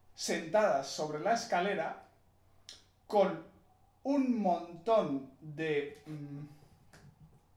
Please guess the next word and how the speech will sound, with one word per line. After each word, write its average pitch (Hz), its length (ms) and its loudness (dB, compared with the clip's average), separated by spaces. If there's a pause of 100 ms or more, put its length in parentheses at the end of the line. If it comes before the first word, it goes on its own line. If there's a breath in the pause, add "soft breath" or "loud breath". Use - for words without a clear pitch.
(2000)
plaquitas 185 920 8